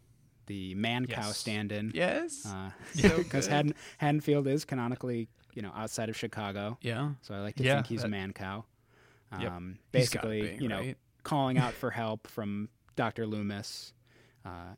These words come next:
Speaker 1: as doc-, you know, we see Doctor Loomis listening to the radio broadcast. We see Tommy Doyle, one of the
Speaker 2: Mm-hmm.
Speaker 1: characters from the first film,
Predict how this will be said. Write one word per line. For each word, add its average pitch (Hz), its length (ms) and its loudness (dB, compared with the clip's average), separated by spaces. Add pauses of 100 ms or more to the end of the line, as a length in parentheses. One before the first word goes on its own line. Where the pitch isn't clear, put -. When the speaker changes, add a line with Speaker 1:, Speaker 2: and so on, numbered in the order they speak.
Speaker 1:
as 120 220 4
doc-, 113 220 0
you 135 100 0
know, 107 80 -2
we 104 100 -2
see 117 240 2
Doctor 107 300 -2
Loomis 104 300 -4
listening 104 440 -4
to - 80 -10
the 104 100 -6
radio 98 300 -4
broadcast. 98 640 -8
We 98 240 -6 (100)
see 101 380 -4 (220)
Tommy 113 260 0
Doyle, 104 440 -2 (480)
one 107 120 -4
of 104 60 -4
the 107 60 0
Speaker 2:
Mm-hmm. 110 80 -2
Speaker 1:
characters 104 300 -2
from - 160 -10
the 104 60 -8
first - 320 -6
film, 104 300 -4